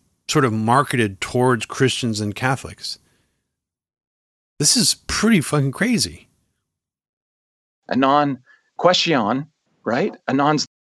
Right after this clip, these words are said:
Speaker 1: What in the fuck is he saying? Question? I never even heard this gobbledygook interpretation of QAnon. Have you? Let's listen to what he's saying here again. I mean, it,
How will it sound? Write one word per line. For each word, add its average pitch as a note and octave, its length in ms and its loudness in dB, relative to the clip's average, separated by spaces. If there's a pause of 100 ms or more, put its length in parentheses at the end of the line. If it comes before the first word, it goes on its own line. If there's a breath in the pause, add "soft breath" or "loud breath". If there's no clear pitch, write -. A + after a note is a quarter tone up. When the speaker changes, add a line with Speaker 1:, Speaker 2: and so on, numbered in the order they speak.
(160)
Speaker 1:
What - 240 0
in - 140 2
the F#3+ 100 2
fuck - 380 0
is A3+ 80 0
he G3 80 2
saying? C#4 360 2
Question? E3 1080 2 (840)
I F#3 60 0
never A#3 180 6
even E3+ 200 2
heard G#3 340 0
this D3 260 0
gobbledygook B2 920 0
interpretation A2 800 -4
of G2 100 -6
QAnon. G#2 540 -4
Have G2+ 140 -4
you? D#3 300 0 (1000)
Let's D3 160 0
listen G3+ 260 4
to F3+ 80 0
what E3+ 120 2
he's D#3 120 2
saying D3 260 0
here C#3 140 2
again. A#2+ 260 0
I A2 60 0
mean, C#3+ 140 4
it, C#3+ 180 0